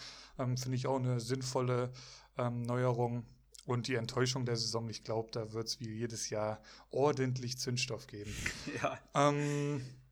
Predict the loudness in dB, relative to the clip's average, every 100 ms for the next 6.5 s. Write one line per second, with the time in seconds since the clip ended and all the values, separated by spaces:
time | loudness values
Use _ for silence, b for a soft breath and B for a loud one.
0 | _ _ _ -20 -20 _ 2 4 6 4
1 | 2 -2 2 0 4 6 6 4 0 2
2 | 4 6 4 2 2 6 6 6 4 0
3 | 2 0 0 -4 -4 -2 -2 -2 0 0
4 | 2 2 4 4 4 2 0 2 2 4
5 | 2 0 -4 -4 -4 0 0 0 -6 -6
6 | -6 -4 -2 -2 -4